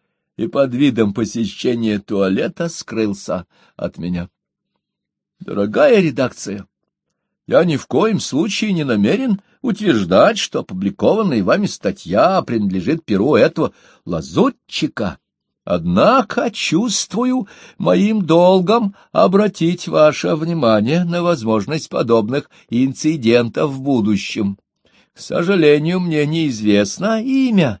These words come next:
этого человека, не знаю я и где они скрывают машину времени. На всякий случай сообщаю вам приметы агента царя Бориса Годунова.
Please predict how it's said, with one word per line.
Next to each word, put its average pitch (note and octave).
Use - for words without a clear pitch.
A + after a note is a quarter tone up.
этого F#2+
человека, C#3+
не C3+
знаю D3
я A2+
и G#2
где G2
они F#2+
скрывают F3
машину C#3+
времени. G2
На A#2
всякий G#3
случай A2+
сообщаю -
вам F#3
приметы A2+
агента A2+
царя G2+
Бориса C3+
Годунова. G#2+